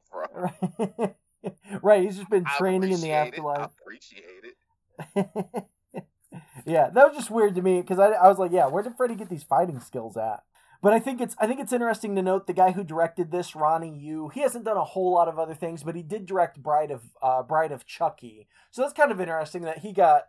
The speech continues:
Speaker 2: uh, uh, cool for this guy that he got to direct, like, some of the, like, the biggest slasher property, right? Freddy, Jason, and Chucky. I mean, those are
Speaker 1: I, I didn't know that he did that one too, but that makes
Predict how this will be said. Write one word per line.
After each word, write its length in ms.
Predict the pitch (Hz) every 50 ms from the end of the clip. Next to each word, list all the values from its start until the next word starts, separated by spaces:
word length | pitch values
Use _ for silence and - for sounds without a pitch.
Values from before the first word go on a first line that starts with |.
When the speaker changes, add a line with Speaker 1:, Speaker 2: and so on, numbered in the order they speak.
| -
Speaker 2:
uh, 100 | - 165 160 -
uh, 100 | 202 202
cool 260 | 196 - - 302 269
for 100 | - 170
this 180 | 151 180 196 190
guy 180 | - 147 139 135
that 100 | 143 143
he 60 | 147
got 220 | 135 160 156 147 -
to 100 | - 151
direct, 440 | 123 135 127 139 143 135 - _ 139
like, 280 | 135 127 120 117 - _ _ _ _ _ _ _ _ _ _ _
some 320 | _ - - 208 196 190
of 80 | 185 156
the, 80 | 160 151
like, 220 | 147 135 120 -
the 80 | 139 139
biggest 440 | 127 170 165 151 151 139 - -
slasher 460 | - 151 147 147 151 147 - - 139 -
property, 400 | - - 147 147 147 143 139 131
right? 180 | 147 156 165 - _ -
Freddy, 260 | 175 170 175 185 170
Jason, 400 | 143 147 160 175 170 - 151 139
and 120 | 127 120 120
Chucky. 360 | - 165 170 165 - 135 127
I 40 | 123
mean, 180 | 131 131 127
those 220 | 139 147 165 143 147
are 140 | 135 120 98 -
Speaker 1:
I, 220 | 110 113 117 123 127 127 123 _ _ _ _ _ _ _ _ _ _ _ - -
I 100 | 113 123
didn't 320 | 127 135 139 123 113 104
know 180 | 101 98 104 107
that 100 | 107 98
he 120 | 95 104 101 -
did 160 | 101 98 - -
that 200 | 98 95 90 95
one 100 | 95 95 _
too, 180 | - 95 92 95 -
but 100 | 95 -
that 160 | 92 90 90 -
makes 320 | 92 90 87 - - -